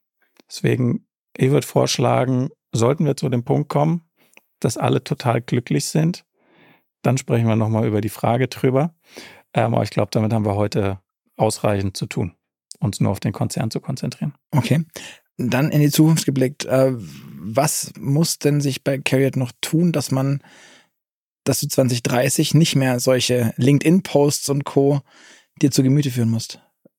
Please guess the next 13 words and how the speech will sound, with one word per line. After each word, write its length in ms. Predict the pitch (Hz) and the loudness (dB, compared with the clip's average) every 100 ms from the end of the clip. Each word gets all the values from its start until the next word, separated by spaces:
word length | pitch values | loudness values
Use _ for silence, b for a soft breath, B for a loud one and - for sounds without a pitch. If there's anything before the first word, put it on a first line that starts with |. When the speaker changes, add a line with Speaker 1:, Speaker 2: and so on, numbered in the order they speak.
| _ | _
Speaker 2:
Gibt's 400 | - - 123 147 | -10 -6 -2 0
da 140 | - 160 | 2 2
Punkte, 280 | - 156 147 | 2 2 2
wo 40 | |
du 80 | 147 | 2
sagst, 260 | 147 143 - | 2 0 2
da 120 | 143 | 4
müssen 280 | 165 - 156 | 4 2 0
wir 120 | 147 | 2
auch 60 | |
noch, 100 | 131 127 | 0 0
also 200 | 135 131 | 0 0
ganz, 380 | - 139 - | -2 -4 -4